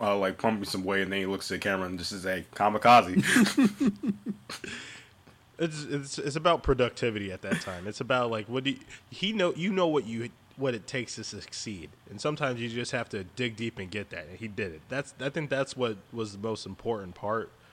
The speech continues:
Speaker 2: of all of that. Um, having said that, let's get to this man's hit list, 'cause Jesus Christ. Ah. <laughs>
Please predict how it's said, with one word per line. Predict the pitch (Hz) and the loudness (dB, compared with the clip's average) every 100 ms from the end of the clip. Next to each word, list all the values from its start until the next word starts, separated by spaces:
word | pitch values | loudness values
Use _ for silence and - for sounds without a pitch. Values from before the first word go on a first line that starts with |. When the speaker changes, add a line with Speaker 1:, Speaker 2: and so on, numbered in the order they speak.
| - - | -20 -16
Speaker 2:
of | 90 104 | -6 -2
all | 131 120 | 2 0
of | 98 | -2
that. | 80 80 - - - _ | -6 -10 -14 -20 -20 _
Um, | 110 110 107 95 90 - - _ - _ _ - - | -4 -2 -2 -4 -12 -14 -20 _ -20 _ _ -20 -4
having | 151 139 | -2 -2
said | - 123 | -2 -2
that, | 113 | -2
let's | 123 - | -6 -6
get | 175 - | -6 -2
to | |
this | 143 120 | -2 -2
man's | 120 101 - | -4 -4 -6
hit | 110 | -8
list, | 95 80 - | -8 -12 -12
'cause | 107 98 | -12 -4
Jesus | 135 123 85 | -2 -2 -6
Christ. | - 107 87 - - - | -8 -8 -8 -12 -16 -6
Ah. | 135 92 78 - 240 | -4 -2 -6 -8 -4
<laughs> | 254 - - 247 185 - | 0 6 8 8 2 2